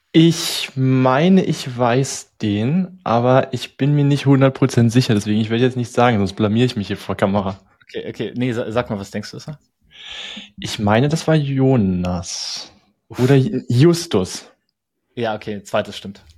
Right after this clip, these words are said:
Speaker 2: Zweites stimmt.
Speaker 1: Zweites.
Speaker 2: Das muss auch,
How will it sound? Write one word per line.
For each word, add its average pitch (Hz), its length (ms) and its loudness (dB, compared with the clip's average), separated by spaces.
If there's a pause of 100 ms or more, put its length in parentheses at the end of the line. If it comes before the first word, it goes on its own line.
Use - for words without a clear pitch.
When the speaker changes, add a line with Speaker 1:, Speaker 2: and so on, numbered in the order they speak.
Speaker 2:
Zweites - 280 -14
stimmt. 104 220 0
Speaker 1:
Zweites. - 240 -18 (840)
Speaker 2:
Das 117 140 -8
muss 185 180 2
auch, 147 220 0